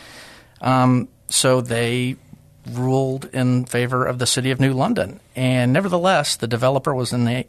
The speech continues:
unable to secure financing, uh, for the project. So the site remained undeveloped until early two thousand nineteen.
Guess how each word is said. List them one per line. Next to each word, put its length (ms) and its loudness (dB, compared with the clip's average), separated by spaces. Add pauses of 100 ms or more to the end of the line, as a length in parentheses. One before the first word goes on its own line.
unable 600 0
to 160 -8
secure 360 -4
financing, 800 -4 (540)
uh, 240 -4
for 100 -8
the 60 -8
project. 460 -2
So 140 0
the 100 -4
site 280 2
remained 300 2
undeveloped 560 0
until 400 -2
early 340 -2
two 300 -2
thousand 600 0
nineteen. 840 -2